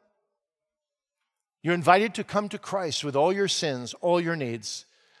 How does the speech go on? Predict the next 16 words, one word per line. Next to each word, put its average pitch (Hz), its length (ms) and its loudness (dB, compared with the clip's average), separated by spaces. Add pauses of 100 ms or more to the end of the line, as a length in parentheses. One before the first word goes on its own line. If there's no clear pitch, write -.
(220)
R 180 220 8
S 175 220 4
V 175 160 -2
P. 135 260 -2 (320)
What 233 280 8
will 294 120 4
you 277 180 2
say? 269 380 4 (1800)
This 196 200 0
glorious 277 760 8
Savior, 247 680 0 (280)
will 220 80 4
you 233 160 2
say 277 560 8
with 233 240 0
Rebecca, 185 720 6